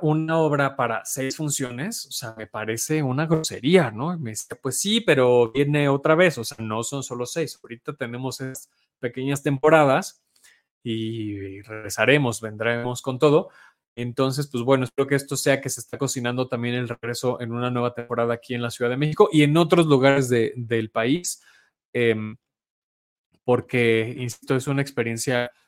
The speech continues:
eh, un ritual, un ritual ahí espiritual, este, místico, eh, literario, musical,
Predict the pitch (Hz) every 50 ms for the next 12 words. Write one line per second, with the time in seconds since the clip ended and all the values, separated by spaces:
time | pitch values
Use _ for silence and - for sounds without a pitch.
0 | _ _ _ - 127 - - 147 147 143 156 151 147 - - 165 151 143 139 135
1 | 139 - _ - 139 131 147 147 143 - 156 147 143 139 135 131 131 131 131 -
2 | - 135 120 117 117 - 143 135 135 135 135 135 131 131 - - _ _ _ _
3 | - 120 120 127 131 135 127 - - 143 131 - - 139 135 131 127 127 123 123
4 | 120 117 117 - - 143 131 120 120 - 131 131 131 127 131 135 131 127 131 131
5 | 131 135 147 139 139 135 127 - - 123 - - 135 135 143 143 143 143